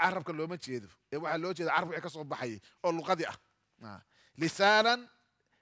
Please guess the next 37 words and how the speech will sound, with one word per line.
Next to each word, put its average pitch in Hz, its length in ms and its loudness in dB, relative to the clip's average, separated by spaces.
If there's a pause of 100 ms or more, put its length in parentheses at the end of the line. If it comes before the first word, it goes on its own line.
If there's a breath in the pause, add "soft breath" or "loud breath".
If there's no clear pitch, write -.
eh, 143 80 -2
waxa 147 160 2
weeye, 190 200 4
aaladii 208 380 6
baa 196 160 6
la 185 100 6
sheegay, 185 380 0 (180)
meeshii 185 300 0
la 175 120 4
isticmaalayay, 196 580 4 (380 soft breath)
laakiin 160 280 2
shaygii 202 300 2
la, 160 300 2
maarta, 160 280 -6
lagu 170 140 -8
dhawaaqay 170 360 0
waa, 139 220 -2
ayaa 151 240 0
hadda 160 180 0
loo 151 180 -4
soo, 123 260 -14
loo 147 160 -6
jeedaa. 101 260 -12 (280 soft breath)
Lisaanan 202 580 4 (120)
xaala 180 220 8
kawnihi 196 300 0
lisaanan, 175 340 2
asagoo 185 360 0
ah, 170 140 2
maartay, 160 480 -2 (300)
kitaabkaasi. 143 600 2 (560 soft breath)
Asagoo 175 400 -2
ah 156 180 0 (320)
luqad 139 380 0
ah. - 100 -8 (840)
Luqadee? 165 380 2 (1600)
Lisaankaasoo 190 800 2